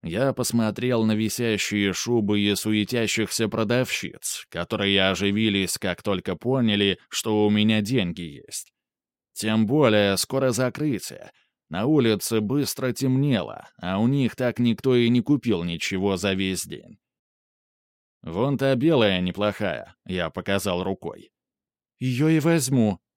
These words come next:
"Подумай, не тороплю. И подумай про сапоги, пока на месте".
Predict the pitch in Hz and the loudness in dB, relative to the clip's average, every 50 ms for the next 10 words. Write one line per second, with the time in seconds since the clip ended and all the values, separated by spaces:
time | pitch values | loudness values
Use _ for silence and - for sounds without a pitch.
0 | _ _ _ _ _ _ _ _ _ _ _ _ _ _ _ _ _ - 87 92 | _ _ _ _ _ _ _ _ _ _ _ _ _ _ _ _ _ -8 -4 -2
1 | 98 101 113 151 160 135 104 85 64 57 71 87 90 90 - 107 110 113 110 - | -2 2 4 4 4 4 2 0 -2 -6 -6 -6 -6 -4 -2 0 0 0 0 0
2 | 127 143 131 98 - - _ _ _ _ _ _ _ _ - 87 95 98 92 - | 0 0 0 0 -2 -6 _ _ _ _ _ _ _ _ -8 -6 -6 -4 -2 -2
3 | 113 117 110 156 156 151 139 131 - 127 131 120 - 139 - 147 151 151 147 151 | -2 0 0 0 2 2 2 2 2 0 -2 -2 -2 -2 -2 0 0 0 0 -2
4 | 113 87 - 82 82 - 98 90 92 101 104 104 92 - - - - - - - | -4 -4 -4 -6 -6 -4 -2 -2 0 2 2 0 0 -2 -8 -14 -18 -18 -20 -20